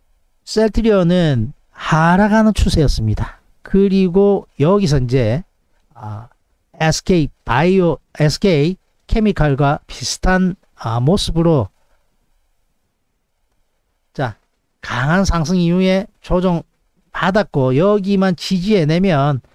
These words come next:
이제 돌파하면서 추가 상승 기대감 있다. 레키로나라든지 이런 부분에 대한 기대감 때문에 자, 여기서도 매수 의견 드렸고요.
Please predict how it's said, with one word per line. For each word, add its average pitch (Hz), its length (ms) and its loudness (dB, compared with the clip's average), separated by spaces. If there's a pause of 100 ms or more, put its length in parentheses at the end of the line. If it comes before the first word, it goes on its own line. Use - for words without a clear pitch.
(180)
이제 135 240 -2
돌파하면서 175 960 2
추가 185 280 -2
상승 170 380 -2
기대감 170 540 0
있다. 202 360 -2 (360)
레키로나라든지 156 1160 0
이런 170 180 0
부분에 170 300 2
대한 135 160 0
기대감 156 400 0
때문에 180 500 0 (600)
자, 131 140 -2
여기서도 143 340 0
매수 127 320 0
의견 147 180 0
드렸고요. 165 680 0